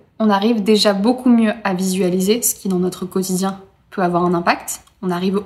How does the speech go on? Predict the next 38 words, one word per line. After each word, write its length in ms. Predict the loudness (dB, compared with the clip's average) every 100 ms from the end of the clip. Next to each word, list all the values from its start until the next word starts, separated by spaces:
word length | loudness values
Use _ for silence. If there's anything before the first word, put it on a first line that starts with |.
| 2
aussi 440 | 4 4 2 -2 -6 _ -6
à 120 | -4
visualiser, 640 | -2 -2 0 0 2 2
euh, 180 | 0 -4 -6 -14 _ -20 -20 _ _ _ _
ce 220 | -2 0
sur 260 | 0 0 0
quoi, 120 | 2
en 160 | 2 0
tant 160 | -4
que 420 | -4 -4 -2 -4
citoyen, 480 | -2 -2 0 0 2
on 100 | 0
peut 360 | -2 -2 -2 -4 -8
avoir 240 | -8 -6
un 80 | -4
impact. 460 | -4 -6 -8 -12 -12 _ _ _ _ -10
Euh, 40 | -6 -4 -6 -10 -12 -10 -2
l'alimentation, 720 | 2 4 4 2 2 2 0
évidemment, 360 | 0 0 0
c'est 160 | 0 -2
un 60 | -2
des 120 | -4
premiers 280 | -2 -2 -2
postes 460 | -2 -4 -6 -10 _ _
qu'on 140 | -12
peut, 200 | -8 -6
euh, 180 | -4 -6 -8 -10 -10 -8
arriver 400 | -4 -2 -2 -2
à, 160 | -4 -8 -12 _ _
à 80 | -8
toucher. 420 | -4 -2 -2 -4 -18 _ _ _ _ _
Parce 160 | -8 -6
qu'aujourd'hui, 560 | -6 -12 -10 -4 -2 -2
en 100 | -2
France, 280 | 0 0 0
on 100 | -6
a 60 |
une, 200 | -4 -4